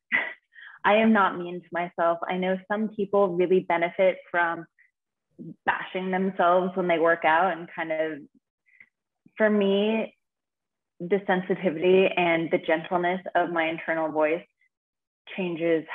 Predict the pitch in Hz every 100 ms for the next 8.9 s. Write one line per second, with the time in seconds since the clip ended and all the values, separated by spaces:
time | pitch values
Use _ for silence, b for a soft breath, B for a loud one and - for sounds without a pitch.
0 | - 160 160 156 160 160 151 151 143 147
1 | - 147 180 185 180 - - 165 156 151
2 | 143 - 165 160 151 151 156 - 165 151
3 | 156 175 175 165 156 160 156 156 - -
4 | 196 214 - b b b _ _ 165 -
5 | 160 - - 160 160 - 165 160 156 156
6 | 156 156 156 - _ _ _ _ _ -
7 | 185 170 180 - 196 220 214 220 220 226
8 | 220 247 262 214 160 170 156 160 156